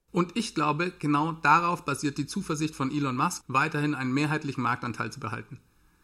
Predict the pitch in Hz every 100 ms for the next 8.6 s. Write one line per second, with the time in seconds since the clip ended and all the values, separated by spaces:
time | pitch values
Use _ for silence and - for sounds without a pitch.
0 | _ - 147 151 151 - - 156 175 -
1 | 139 135 135 131 120 - 170 175 151 139
2 | 147 - 127 135 131 151 160 - 151 143
3 | - 147 156 135 127 120 156 175 - 170
4 | 156 151 151 151 156 160 156 143 - 151
5 | 156 185 165 156 139 135 127 127 127 131
6 | - 131 127 131 - 143 - 156 147 151
7 | - 147 143 139 123 139 170 220 170 151
8 | 143 143 - 143 139